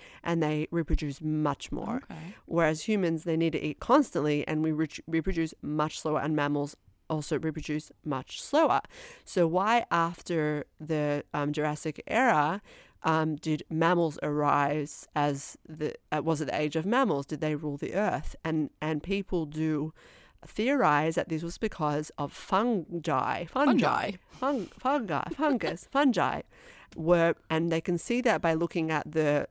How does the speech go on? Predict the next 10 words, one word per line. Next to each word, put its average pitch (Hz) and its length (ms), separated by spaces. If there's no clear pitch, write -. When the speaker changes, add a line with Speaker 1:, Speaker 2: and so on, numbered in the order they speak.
Speaker 1:
um, 151 440
I'm 160 160
getting 160 320
my 151 220
geology 165 420
wrong, 214 380
but 165 240
looking 170 280
at 160 180
the, 147 300